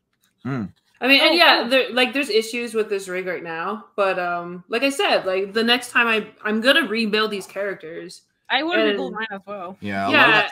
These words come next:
Speaker 1: stuff, and a lot of those little things, it's, like, it's so subtle that there's no way to know until you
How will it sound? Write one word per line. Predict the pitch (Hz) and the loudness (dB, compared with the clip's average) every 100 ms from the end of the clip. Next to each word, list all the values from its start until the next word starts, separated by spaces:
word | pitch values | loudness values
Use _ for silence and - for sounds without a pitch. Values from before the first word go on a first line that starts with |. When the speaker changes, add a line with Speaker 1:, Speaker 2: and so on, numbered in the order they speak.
| - | -8
Speaker 1:
stuff, | 123 - | -18 -10
and | 127 | -6
a | 131 | -4
lot | 131 147 | 0 -2
of | 160 | 0
those | 151 120 | -2 -2
little | 139 123 | -4 -4
things, | - 117 110 107 | -6 -6 -6 -8
it's, | 110 110 - | -12 -12 -12
like, | 113 | -12
it's | - | -10
so | - - 143 139 | -8 -4 -2 -2
subtle | - 131 120 104 | -2 -2 -2 -4
that | 104 101 | -4 -6
there's | 98 | -6
no | 117 123 | -8 -6
way | 110 107 | -4 -4
to | 101 | -6
know | 98 98 | -6 -6
until | 95 104 98 | -8 -8 -8
you | 95 92 | -8 -10